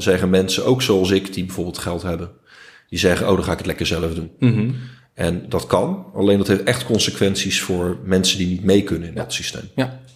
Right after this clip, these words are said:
Speaker 2: ja. Ik ho-,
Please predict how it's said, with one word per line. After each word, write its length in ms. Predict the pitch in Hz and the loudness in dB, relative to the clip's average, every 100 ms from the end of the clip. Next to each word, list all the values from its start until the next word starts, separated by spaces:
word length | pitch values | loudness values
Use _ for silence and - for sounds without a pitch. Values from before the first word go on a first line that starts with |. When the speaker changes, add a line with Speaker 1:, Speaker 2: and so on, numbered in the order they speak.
| _ - | _ -8
Speaker 2:
ja. 260 | 123 - _ _ _ - - - - _ _ _ _ _ _ _ _ _ _ - | -8 -10 _ _ _ -14 -12 -12 -16 _ _ _ _ _ _ _ _ _ _ -6
Ik 200 | 147 156 | 0 4
ho-, 240 | 160 170 | 4 4